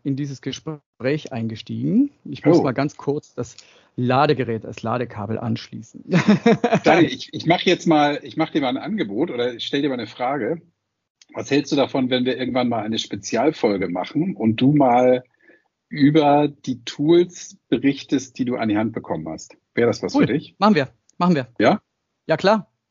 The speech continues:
Speaker 1: Kein
Speaker 2: Ist
Speaker 1: Thema.
Speaker 2: notiert. Machen wir auf jeden
Speaker 1: Kein
Speaker 2: Fall.
Speaker 1: Thema. Kein Thema.
Speaker 2: Ja, das wird denn, weil das fällt ja eigentlich aus,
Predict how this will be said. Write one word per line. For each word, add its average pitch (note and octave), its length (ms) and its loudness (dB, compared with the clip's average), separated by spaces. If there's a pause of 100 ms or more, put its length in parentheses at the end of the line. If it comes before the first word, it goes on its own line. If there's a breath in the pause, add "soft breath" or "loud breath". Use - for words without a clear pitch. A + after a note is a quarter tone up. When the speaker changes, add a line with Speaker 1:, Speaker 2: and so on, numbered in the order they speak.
Speaker 1:
Kein E3 180 -4
Speaker 2:
Ist - 60 -4
Speaker 1:
Thema. F3 160 4
Speaker 2:
notiert. G#2+ 400 0 (180)
Machen D3+ 220 4
wir C#3 60 6
auf B2+ 100 -4
jeden D3+ 140 4
Speaker 1:
Kein D#3 60 -2
Speaker 2:
Fall. G2+ 220 0
Speaker 1:
Thema. - 120 -20 (480)
Kein D#3 140 -2
Thema. B2+ 480 -2
Speaker 2:
Ja, C3+ 140 2
das D#3 140 -2
wird D#3+ 120 -2
denn, C#3+ 260 0
weil B2 360 -12
das A2+ 200 -14 (200)
fällt D3 200 -2
ja C3+ 140 -2
eigentlich B2+ 320 -4
aus, - 180 -16